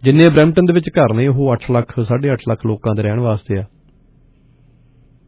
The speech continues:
ਤੇ ਜਦੋਂ ਉਹਨਾਂ ਘਰਾਂ ਦੇ ਵਿੱਚ ਤੇਰਾਂ, ਸਾਢੇ ਤੇਰਾਂ ਲੱਖ ਨੇ ਰਹਿਣਾ,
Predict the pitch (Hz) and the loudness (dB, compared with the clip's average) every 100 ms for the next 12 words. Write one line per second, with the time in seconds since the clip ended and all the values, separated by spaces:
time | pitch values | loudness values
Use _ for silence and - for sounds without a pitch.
0 | _ 131 120 123 143 - 147 160 156 143 | _ -4 0 2 2 2 2 2 2 0
1 | 120 110 110 117 120 120 120 117 117 120 | 0 0 -2 -4 -4 -2 0 0 -2 -4
2 | 139 123 120 117 117 - 113 107 107 127 | -4 -2 -2 0 -2 -2 -2 0 0 0
3 | 107 107 | 0 -2